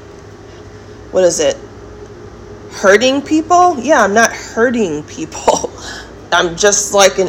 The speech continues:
innovator. I'm just, like, a really smart genius, right? And you think that would be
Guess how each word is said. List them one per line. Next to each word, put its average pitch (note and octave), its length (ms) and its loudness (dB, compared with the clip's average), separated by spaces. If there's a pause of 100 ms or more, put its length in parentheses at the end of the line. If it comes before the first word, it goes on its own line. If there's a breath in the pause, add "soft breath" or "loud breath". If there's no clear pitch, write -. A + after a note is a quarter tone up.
innovator. A3 520 -2
I'm E3+ 140 -6
just, F#3+ 180 -8
like, F3+ 140 -4
a F3 60 -4
really E3+ 280 -2
smart F3 500 -2 (220)
genius, E3+ 680 -6 (680 loud breath)
right? D#3+ 320 -2
And F3 120 -4
you G#3+ 160 -2
think E4 340 2
that G#3+ 240 4
would F#3 160 -2
be F#3 540 -2